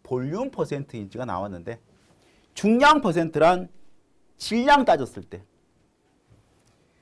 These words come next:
자, 농도가 삼십육 중량 퍼센트 이상이라는 말은 과산화수소와 물이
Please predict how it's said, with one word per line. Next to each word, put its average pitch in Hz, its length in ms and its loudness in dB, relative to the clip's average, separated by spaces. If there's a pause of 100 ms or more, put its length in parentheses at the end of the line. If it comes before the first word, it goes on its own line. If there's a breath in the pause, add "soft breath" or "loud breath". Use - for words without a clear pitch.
(140)
자, 208 140 2
농도가 254 500 4
삼십육 247 840 -2
중량 262 560 0
퍼센트 170 360 -8
이상이라는 135 540 0
말은 90 340 -2 (1080)
과산화수소와 175 1120 6 (800)
물이 262 460 -4